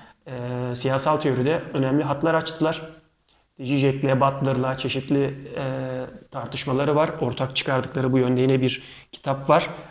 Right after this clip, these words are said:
Butler, e, Zizek ve, e, La-, Laclau'nun makalelerinden oluşan Hill yayınlarından çıkmıştı. Ona da bakmanızı öneririm.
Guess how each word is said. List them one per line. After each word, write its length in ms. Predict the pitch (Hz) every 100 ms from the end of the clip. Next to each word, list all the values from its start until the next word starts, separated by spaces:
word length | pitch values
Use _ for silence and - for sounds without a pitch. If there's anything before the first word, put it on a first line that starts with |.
| -
Butler, 520 | 135 127 135 135 - - -
e, 380 | 127 127 123
Zizek 360 | 120 135 131 127
ve, 260 | 131 135 135 - - -
e, 140 | 123
La-, 480 | 123 127 131 139 -
Laclau'nun 840 | 131 127 147 139 131 123 - 151 131
makalelerinden 640 | 127 131 127 123 123 127
oluşan 360 | 123 117 - 180 - - - _
Hill 100 | 160
yayınlarından 600 | 147 131 123 127 123 127
çıkmıştı. 460 | 120 - 127 - 190
Ona 200 | 151 143
da 160 | 147 147
bakmanızı 480 | 135 143 131 143
öneririm. 640 | 190 156 147 151 147 185